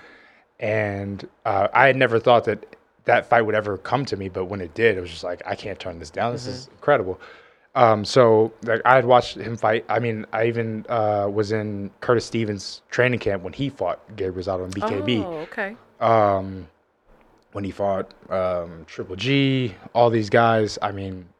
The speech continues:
Speaker 1: you know, he was in my dad's training camp, uh, when he fought, uh, Margarito.
Speaker 2: Wow.
Speaker 1: So, I mean, I know Gabe, you know what I mean? It was just like,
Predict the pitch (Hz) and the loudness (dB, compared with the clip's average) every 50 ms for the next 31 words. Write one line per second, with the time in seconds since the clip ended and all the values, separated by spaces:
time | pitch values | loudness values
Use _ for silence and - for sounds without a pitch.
0 | _ _ _ _ _ _ _ - 104 95 92 92 92 _ - 127 113 110 101 107 | _ _ _ _ _ _ _ -18 -14 -12 -12 -12 -12 _ -6 -4 -2 -2 0 0
1 | 101 95 92 107 107 107 104 - - - - 120 120 110 - - 113 113 113 - | -2 0 0 2 2 0 0 -2 -6 -6 -4 -4 -4 -2 0 0 2 2 0 -2
2 | - - - - _ _ _ _ - 98 95 95 98 92 87 - 123 110 - - | -6 -20 -20 -20 _ _ _ _ -4 -2 -2 -2 -2 -4 -4 -4 -4 -4 -2 2
3 | 107 101 101 95 - - _ - - 92 98 87 95 95 98 104 101 98 92 98 | 2 4 4 2 0 -4 _ -10 -6 -4 -2 -2 -4 -4 -6 -6 -6 -4 -2 0
4 | 110 120 117 120 120 117 113 - - _ _ _ _ _ _ _ _ 101 101 104 | 2 4 4 4 4 4 2 -2 -10 _ _ _ _ _ _ _ _ -20 -20 -18
5 | 123 143 147 107 98 95 95 92 95 - - - - _ _ _ _ _ - 120 | -12 -4 -2 0 2 2 0 -2 -4 -8 -20 -20 -20 _ _ _ _ _ -8 -6
6 | 110 120 117 110 104 98 98 101 - _ _ _ _ _ _ _ _ - 90 95 | -4 -4 -4 -4 -4 -6 -8 -12 -14 _ _ _ _ _ _ _ _ -6 -4 -2
7 | 101 107 113 110 95 90 80 78 76 90 90 90 90 90 92 95 95 90 90 90 | 0 0 0 0 -2 -4 -8 -10 -12 -14 -12 -10 -10 -10 -10 -10 -10 -10 -10 -10
8 | 90 90 85 90 85 - - 95 92 90 87 - | -10 -12 -12 -14 -18 -12 -8 -6 -6 -6 -6 -10